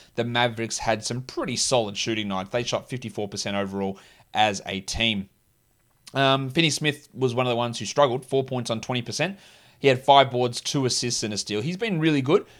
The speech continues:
but that is obviously a pretty disappointing line. For the Cavs, they were without Garland, Osman, and, uh, Isaiah Hartenstein. While so, while so, that's terrible English. The Padawan, Colin Sexton, played, uh, thirty-two minutes, had twenty-four points with seven assists.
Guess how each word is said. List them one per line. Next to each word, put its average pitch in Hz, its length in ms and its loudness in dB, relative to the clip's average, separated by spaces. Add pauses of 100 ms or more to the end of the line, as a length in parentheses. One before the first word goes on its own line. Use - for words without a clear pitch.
(200)
but 113 200 8
that 110 160 4
is 104 120 -6
obviously 98 600 -4
a 98 100 -6
pretty 127 240 -2
disappointing 98 640 -6
line. 98 300 -4 (200)
For - 60 -4
the 170 100 6
Cavs, 151 360 6
they 151 160 4
were 151 140 4
without 131 380 4
Garland, 135 420 4 (120)
Osman, 123 540 0
and, 110 360 -2
uh, 107 600 2
Isaiah 104 260 -2
Hartenstein. 135 560 4 (220)
While 120 220 6
so, 120 420 2
while 107 400 -2
so, 90 260 -6
that's - 280 -6 (120)
terrible 98 300 -4
English. 95 320 -8 (140)
The - 40 -10
Padawan, 143 460 4
Colin 139 240 4
Sexton, 131 400 -2
played, 127 260 0 (180)
uh, 113 120 0
thirty-two 143 380 0
minutes, 135 200 -4
had 120 140 -2
twenty-four 135 420 -2
points 120 260 -6
with 110 120 -4
seven 110 260 0
assists. 110 460 -4